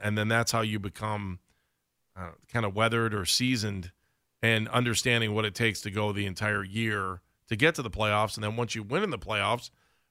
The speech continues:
or get to the playoffs and, and just do anything, you're going to learn more. So I, I, I just, I think it's gonna be an interesting ride. I, I'm looking forward to it. I think he's a great guy, um, but we'll see what kind of a manager he is.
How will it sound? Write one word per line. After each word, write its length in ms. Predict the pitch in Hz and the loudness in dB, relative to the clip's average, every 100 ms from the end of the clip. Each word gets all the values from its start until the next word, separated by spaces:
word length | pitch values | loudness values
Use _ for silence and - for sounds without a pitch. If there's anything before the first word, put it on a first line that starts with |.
| _ | _
or 120 | 113 107 | 0 4
get 240 | 123 156 | 4 4
to 80 | 139 | 2
the 80 | 110 | 0
playoffs 380 | 127 117 110 | 4 4 2
and, 200 | 110 107 | -2 -4
and 260 | 104 104 101 | -4 -6 -4
just 160 | 98 - _ _ _ - | -8 -10 _ _ _ -2
do 160 | 120 | 2
anything, 540 | 110 175 131 104 104 107 | 4 2 2 0 -2 -2
you're 160 | 104 110 | 0 0
going 260 | 107 127 113 | 0 0 0
to 80 | |
learn 340 | 104 113 113 104 | 0 0 2 2
more. 440 | 98 107 85 - - _ _ | 0 0 -4 -10 -20 _ _
So 320 | - 92 87 90 _ _ | -12 -10 -10 -12 _ _
I, 120 | 135 | 4
I, 240 | 156 156 127 | 6 6 4
I 40 | |
just, 180 | 147 143 | 2 0
I 140 | 135 147 | 2 2
think 140 | 180 | 2
it's 80 | 139 | -2
gonna 160 | 147 | -2
be 60 | 120 | 0
an 40 | 117 | 0
interesting 340 | 127 - 110 | -2 -4 -2
ride. 340 | 104 107 104 95 _ _ _ - | 2 2 0 -6 _ _ _ 4
I, 80 | 170 | 4
I'm 160 | 180 247 | 6 4
looking 160 | 233 | 2
forward 200 | 131 147 | 2 4
to 40 | 170 | 6
it. 40 | |
I 100 | 139 | 6
think 120 | 196 | 4
he's 100 | 175 | 2
a 40 | 101 | 2
great 240 | 127 120 | 2 2
guy, 460 | 107 139 123 98 110 _ _ _ - | 6 6 6 2 -4 _ _ _ 0
um, 240 | 107 120 117 | 4 4 4
but 180 | 123 120 | 2 2
we'll 120 | 127 | 2
see 120 | 143 | 2
what 100 | 131 | 2
kind 100 | 143 | 0
of 60 | 127 | 0
a 40 | |
manager 380 | 113 170 165 87 | 0 -2 -4 -12
he 60 | |
is. 60 | 55 | -16